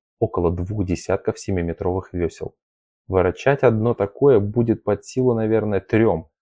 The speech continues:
и никак не меньше гребцам, отделанный благородным металлом от вычурных фигур носового декора до кормы, изукрашенный резьбой, позолотой,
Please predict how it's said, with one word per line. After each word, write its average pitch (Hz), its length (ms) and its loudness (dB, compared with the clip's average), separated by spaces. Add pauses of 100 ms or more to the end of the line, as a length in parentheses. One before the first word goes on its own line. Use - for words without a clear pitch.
(240)
и 113 140 -2
никак 110 480 0
не 101 80 0
меньше 92 340 -4
гребцам, 82 560 -6 (440)
отделанный 95 600 2
благородным 95 600 0
металлом 85 520 -2
от - 180 -10
вычурных 90 500 -6
фигур 98 400 -4
носового 90 580 -2
декора 90 400 -4
до 92 120 -14
кормы, 95 440 -4 (360)
изукрашенный 92 800 -2
резьбой, 87 480 0
позолотой, 92 800 -4